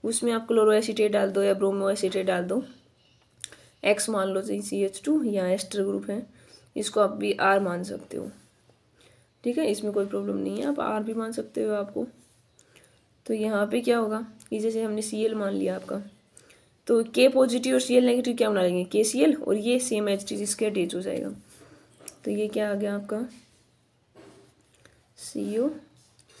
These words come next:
ये सीओ था आपका, यहाँ लग गया एन, केसीएल रिमूव है, यहाँ क्या लग गया आपका, सीएच टू सीओ, आर जैसे इथाइल है तो इथाइल लिख लो, मिथाइल है तो कुछ भी।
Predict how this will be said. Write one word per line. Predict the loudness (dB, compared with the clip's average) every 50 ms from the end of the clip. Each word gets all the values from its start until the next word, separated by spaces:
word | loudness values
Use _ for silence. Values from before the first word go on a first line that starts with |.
| -20 -20 -20 _ -10 -6
ये | -4 -4 -4
सीओ | -4 -4 -2 -2 -2 -4
था | -4 -6 -6 -6
आपका, | -6 -6 -6 -6 -6 -6 -8 -8 -8
यहाँ | -6 -4 -4 -4 -4 -4 -2
लग | -2 0
गया | 0 0 -2 0 0
एन, | 0 2 2 0 0 -4 -10 -18 -20 _ _ _ 6
केसीएल | 6 6 6 6 4 4 4
रिमूव | 4 4 4 4 4 4 4
है, | 2 2
यहाँ | 0 0 0
क्या | 2 4 4
लग | 4 4 4
गया | 4 2 2
आपका, | 2 0 -2 -4
सीएच | -4 -2 -4 -2 0 0 0 -2 -4 -12 -6 -4
टू | -2 -2 -2
सीओ, | -4 -4 -4 -2 -2 0 -2
आर | -2 0 2 4 4 4 4 2
जैसे | 0 0 0 -2
इथाइल | 0 2 2 2 4 4
है | 2 2
तो | 0
इथाइल | -2 -2 -2 -4 -2
लिख | -2 -4 -4 -4
लो, | -4 -6 -6 -8 -12 -20 -20 -20 -20 -20 _ -4
मिथाइल | -2 -2 0 0 0 0
है | -2
तो | -2 -4
कुछ | -6 -8 -10 -8 -6
भी। | -6